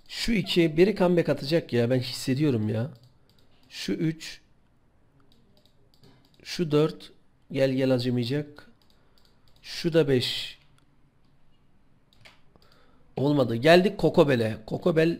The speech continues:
C Z'deki okçu. Şu bir Kokobel. İki.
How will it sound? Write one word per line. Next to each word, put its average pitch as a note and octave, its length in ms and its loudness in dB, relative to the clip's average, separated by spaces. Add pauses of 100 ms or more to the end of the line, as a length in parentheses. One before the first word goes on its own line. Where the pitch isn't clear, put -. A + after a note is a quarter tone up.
C C3+ 220 0
Z'deki C3+ 300 -4
okçu. C3 300 -4
Şu F#3 180 -2
bir D#3 180 2
Kokobel. A#2+ 500 -2 (2000)
İki. D#3+ 500 -2